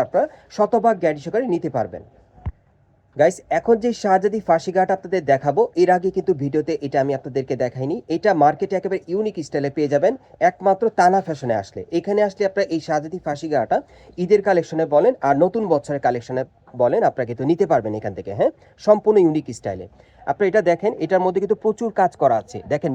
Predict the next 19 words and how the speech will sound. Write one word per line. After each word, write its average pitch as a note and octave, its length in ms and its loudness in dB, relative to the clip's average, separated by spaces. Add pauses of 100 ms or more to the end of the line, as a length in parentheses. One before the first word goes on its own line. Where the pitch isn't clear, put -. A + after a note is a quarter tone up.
মিরর D#3+ 260 0
ওয়ার্কের C#3 340 -2
কাজ B2+ 180 -2
করা C3+ 160 4
আছে, A2+ 120 -10 (100)
স্টোনের C#3 320 -6
কাজ A2+ 180 -6
করা, D#3+ 120 2 (260)
একেবারে G#3 280 4
রিয়েল G3+ 180 4 (100)
স্টোন G3 240 0
মিররের D3 300 -2
কাজ B2 160 -2
করা A#2+ 140 0
থাকবে A2+ 260 -8
পুরো G3+ 160 2 (100)
বডি B2+ 260 2
জুড়ে। G2 220 -8
দেখেন, G#2 180 -10